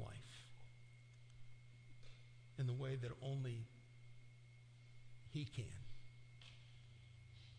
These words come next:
So many of us are going around living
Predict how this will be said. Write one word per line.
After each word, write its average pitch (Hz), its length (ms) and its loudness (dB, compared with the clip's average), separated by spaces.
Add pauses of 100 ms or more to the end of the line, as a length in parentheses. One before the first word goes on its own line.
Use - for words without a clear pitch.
(1200)
So - 200 2
many 147 220 6
of 143 100 6
us 131 180 6
are 131 40 4
going 131 220 6
around 127 400 8
living 120 320 6